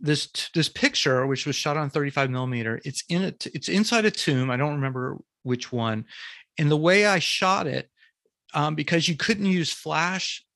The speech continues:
or artificial lights inside these tombs, um, the guide stood at the entrance with a mirror and reflected the light of the sun onto that wall. And then I shot the picture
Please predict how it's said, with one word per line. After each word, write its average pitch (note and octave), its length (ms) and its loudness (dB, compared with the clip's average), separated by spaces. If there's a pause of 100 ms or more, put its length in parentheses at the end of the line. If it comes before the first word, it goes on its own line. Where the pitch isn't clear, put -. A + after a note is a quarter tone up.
(640)
or C3+ 520 2 (160)
artificial D3 680 0
lights C#3+ 580 0
inside C#3+ 400 2
these B2 320 -4
tombs, D3 580 -2 (440)
um, C#3 300 2
the C#3+ 120 0
guide D3 580 -2 (220)
stood A#3+ 320 4
at B3 100 -2
the F3 140 0
entrance D#3 460 2
with C#3 160 2
a B2+ 60 2
mirror D#3+ 640 0 (640)
and D#3 180 2
reflected A3 840 0
the F3+ 80 0
light E3+ 380 -4
of D#3+ 120 -6
the C#3 100 -2
sun - 680 0 (120)
onto F#3 420 0
that E3 380 0 (180)
wall. D#3 680 0 (460)
And D3+ 160 2
then E3 200 4
I D3 100 4
shot F3 400 -2
the D#3+ 80 -6
picture C#3+ 640 -2